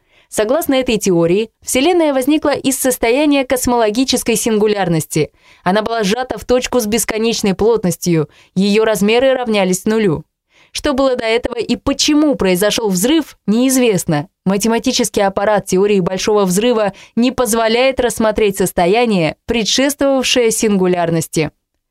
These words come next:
Большой взрыв — это стремительное, практически мгновенное расширение пространства до бесконечности.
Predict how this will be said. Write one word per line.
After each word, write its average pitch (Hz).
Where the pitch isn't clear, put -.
Большой 214
взрыв — 294
это 254
стремительное, 285
практически 285
мгновенное 233
расширение 202
пространства 240
до 240
бесконечности. 175